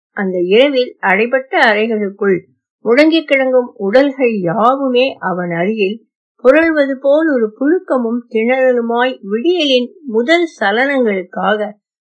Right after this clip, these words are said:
வருந்தி காத்திருப்பான். அதற்காக மறுமுறை அன்பரசு கொண்டு வரும் புத்தகங்களை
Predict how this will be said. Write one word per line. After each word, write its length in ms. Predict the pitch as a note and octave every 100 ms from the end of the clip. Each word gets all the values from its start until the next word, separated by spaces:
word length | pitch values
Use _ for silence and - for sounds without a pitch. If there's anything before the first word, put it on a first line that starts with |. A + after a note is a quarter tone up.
| _ -
வருந்தி 600 | G3 G#3 C4 C#4+ D#4+ D4+
காத்திருப்பான். 800 | F#3+ F3+ F#3+ F3 E3 D3+ D#3+ F3 - _ _ _ _
அதற்காக 680 | - C4+ C#4 D4+ D#4 D#4 D#4
மறுமுறை 500 | A#3 B3+ C#4 C#4+ D#4+
அன்பரசு 640 | B3+ A3 B3 C4 B3 A#3+
கொண்டு 340 | A#3 A3 A#3+
வரும் 260 | A#3 G3+ G3
புத்தகங்களை 840 | G3+ F#3+ A3 G3 F#3 G3 F#3+ D#3+